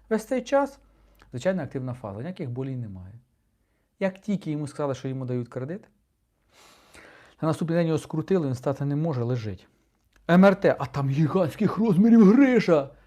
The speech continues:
Я кажу, то набряк у вас. Він каже, ні, мені по рекомендації в інституті нейрохірургії треба припекти, е, ці нерви.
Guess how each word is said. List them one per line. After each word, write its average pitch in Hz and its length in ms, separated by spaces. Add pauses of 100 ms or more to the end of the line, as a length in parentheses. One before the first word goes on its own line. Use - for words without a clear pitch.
(140)
Я 135 60
кажу, 131 240
то 147 140
набряк 117 500 (240)
у 107 40
вас. 98 180 (1200)
Він 139 80
каже, 120 200
ні, 151 300 (280)
мені 156 160
по 156 120
рекомендації 156 720
в - 220
інституті 151 260
нейрохірургії 160 640
треба 165 220
припекти, 180 840 (260)
е, 139 240
ці 139 240
нерви. 139 680